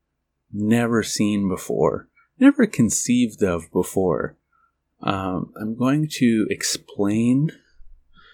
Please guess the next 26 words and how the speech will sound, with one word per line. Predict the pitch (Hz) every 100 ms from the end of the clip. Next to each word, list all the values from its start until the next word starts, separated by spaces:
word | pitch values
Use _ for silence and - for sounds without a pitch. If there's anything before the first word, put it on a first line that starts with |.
| _ -
the | 95
history | - 127 - - - 127 127 135 - _ _ _ -
and | 101
the | 101
story | - - 120 127 123
behind | 123 110 90 87 87 - 73 - _ _ _ _ _ _ _ -
Alligator | 92 90 85 82 62 69
Man. | 65 73 62 95 - - - _ _ _ - -
I'm | 92
doing | 101 123 110
it. | 92 87 - _ _ _ _ _ _ _ _
The, | 101 101 -
the | 113 107
bit | 101 127 147
has | 123 110
gone | 101 107 104 101
on | 95 95
long | 92 87 90 92
enough, | 92 87 95 147 - - _ _ - - - - _ _ _ -
um, | 104 92 85 - - _ _ _ _
and | 107
I | 95
think | 95 - 143
it, | 127 95 71 -
it's | 101 107 -
fun | - - 117 107 95 95